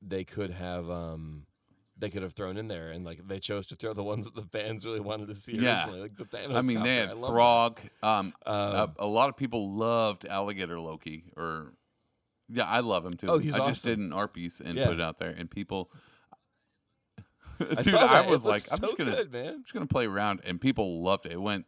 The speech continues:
Speaker 2: it went pretty big on, uh, my, uh, my social medias, and I was like, "This is just something I, I played around with."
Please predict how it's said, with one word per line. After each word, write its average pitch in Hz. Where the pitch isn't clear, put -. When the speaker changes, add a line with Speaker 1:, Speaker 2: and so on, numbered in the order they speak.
Speaker 2:
it 104
went -
pretty 107
big 87
on, 85
uh, 82
my, 82
uh, 73
my 101
social 98
medias, 98
and 98
I 98
was 98
like, 90
"This -
is 196
just 160
something 110
I, 87
I 95
played 92
around 92
with." 85